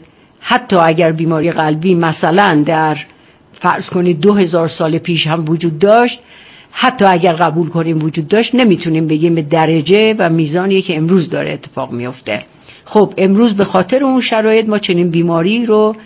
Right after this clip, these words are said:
به این میزان داریم. بنابراین من طبی رو دارم به نام طب مدرن که درست در پاسخگویی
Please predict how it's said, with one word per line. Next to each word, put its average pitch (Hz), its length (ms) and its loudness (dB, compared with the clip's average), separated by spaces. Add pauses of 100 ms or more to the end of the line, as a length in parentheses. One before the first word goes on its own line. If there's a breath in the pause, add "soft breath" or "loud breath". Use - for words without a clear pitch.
(140 loud breath)
به 175 60 2
این 220 200 2
میزان 208 380 2
داریم. 151 420 0 (440 loud breath)
بنابراین 185 540 2
من 226 220 0
طبی 262 440 0
رو 254 120 0
دارم 220 420 2
به 202 80 0
نام 196 260 0
طب 196 280 -4
مدرن 190 480 -2 (240 loud breath)
که 175 100 -6
درست 180 540 0 (300)
در 160 160 0
پاسخگویی 165 1040 -4